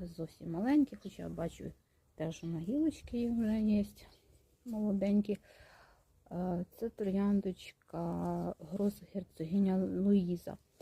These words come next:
А, вона цікава тим, що і коли вона бутончик тільки маленький, то вона така світло-рожева,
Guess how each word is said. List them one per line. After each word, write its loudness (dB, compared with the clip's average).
А, -2
вона 6
цікава 0
тим, 0
що -4
і 2
коли 0
вона 4
бутончик -2
тільки -8
маленький, 0
то 0
вона -4
така -6
світло-рожева, -2